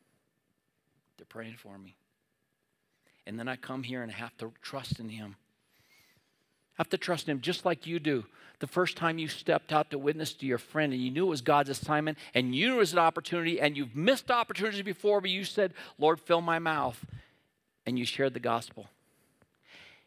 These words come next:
And that person may not have come to know Christ in that day, but you were obedient, and that's the blessing. That's it. Father, we thank you for your word. Lord, we do desire to worship you with all of our lives.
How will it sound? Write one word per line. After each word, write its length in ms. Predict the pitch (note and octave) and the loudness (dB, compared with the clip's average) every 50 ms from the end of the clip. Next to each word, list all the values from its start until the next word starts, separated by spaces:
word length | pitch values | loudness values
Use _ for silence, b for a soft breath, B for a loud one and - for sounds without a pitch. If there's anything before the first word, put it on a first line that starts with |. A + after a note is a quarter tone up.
| B B | B B
And 160 | - D3 D#3 D#3 | -2 -2 2 2
that 180 | G#3 B3 - - | 2 2 2 -2
person 320 | G#3 A3+ G3+ - F#3 E3+ | -2 -2 -2 -2 -4 -2
may 160 | D#3+ G3 G#3 | 0 0 2
not 180 | G3+ G3 F#3 E3+ | 2 2 2 2
have 140 | D#3+ D3+ - | 2 0 0
come 200 | - F3+ F#3 D#3 | -6 -6 -4 -4
to 60 | C#3 | -4
know 220 | C#3+ D#3 D#3+ D3 | -2 -2 -2 -4
Christ 500 | - - - E3 E3+ D#3+ C#3 - - - | -6 -6 -2 0 0 6 6 6 6 4
in 100 | B2 A#2+ | -2 -4
that 220 | B2+ B2+ B2 A#2+ - | -4 -4 -4 -2 0
day, 240 | B2+ B2+ B2+ A#2+ B B B B B B _ _ - | 0 0 0 -2 B B B B B B _ _ 2
but 200 | - B2 - - | 2 2 2 2
you 360 | B2 A#2 B2+ D#3+ G3 A3+ B3 | -8 -8 -6 -4 -2 -2 -2
were 260 | B3 G#3 F3+ D3+ C#3 C3+ | 0 0 0 2 2 2
obedient, 720 | B2+ A#2 G#2+ A2+ - F3 E3+ D#3+ C3+ B2+ G#2+ G2+ - - | 0 -2 -6 -4 -2 0 0 0 -2 -2 -4 -4 -8 -12
and 100 | - G2+ | -12 -6
that's 200 | G2+ A2 A2 - | -2 -2 -2 -2
the 100 | - - | -4 -10
blessing. 400 | A#2 A#2 A#2 G#2+ - - - F#2 _ _ _ _ _ _ _ _ _ _ _ | -8 -8 -8 -8 -8 -12 -18 -20 _ _ _ _ _ _ _ _ _ _ _
That's 200 | - G2+ - - - | -16 -16 -16 -14 -16
it. 120 | A2+ A2+ _ _ _ _ _ _ _ _ _ _ _ _ _ _ _ _ _ _ _ _ _ _ | -18 -18 _ _ _ _ _ _ _ _ _ _ _ _ _ _ _ _ _ _ _ _ _ _
Father, 240 | - C3+ C#3 D3 D3 | 2 2 4 4 2
we 120 | C#3+ C#3+ B2 | 0 -6 -8
thank 360 | - - D#3 D3+ D#3 - - | -4 -4 -4 -4 -4 -4 -6
you 80 | B2+ | -8
for 160 | A#2+ - - A#2+ | -8 -6 -8 -6
your 140 | A2+ A2+ | -6 -4
word. 340 | G#2 G#2+ A2+ A#2 A2+ A2 G#2+ - _ _ _ _ _ _ _ _ _ _ _ _ _ _ _ _ _ _ _ _ _ _ _ _ _ _ _ _ _ _ _ _ _ _ _ _ _ _ _ _ _ _ _ _ _ _ _ _ _ _ _ _ _ _ _ - | -6 -4 -4 -4 -4 -4 -6 -12 _ _ _ _ _ _ _ _ _ _ _ _ _ _ _ _ _ _ _ _ _ _ _ _ _ _ _ _ _ _ _ _ _ _ _ _ _ _ _ _ _ _ _ _ _ _ _ _ _ _ _ _ _ _ _ -2
Lord, 240 | - C#3 D#3 D#3 C#3+ | 2 4 4 4 2
we 100 | D3+ D#3+ | -2 -6
do 320 | C#3+ A#2 G#2+ C#3 D#3+ F#3 F#3 | -6 -2 -2 0 0 0 0
desire 560 | D#3 C#3 A#2 C3+ C#3+ C#3+ D#3 D#3 D3+ C#3+ C3+ | -2 -2 -2 0 4 4 6 6 6 2 0
to 140 | - - A#2+ | -4 -8 -6
worship 520 | A2+ B2+ C#3+ D#3+ D3+ - - C3+ B2+ C3 | 0 2 2 2 2 0 -2 -4 -4 -4
you 120 | C3+ C3+ | -4 -2
with 120 | C3 B2 - | -2 -2 -4
all 280 | - B2+ C#3 D#3 F#3 | 0 2 4 6 6
of 100 | F3+ D3 | 4 4
our 120 | D3+ C#3+ C#3 | 2 2 4
lives. 640 | C3+ C3+ C3+ C#3+ D3+ D3 C#3 B2+ A2+ A2 - - | 4 4 4 4 2 2 0 -2 -6 -10 -14 -14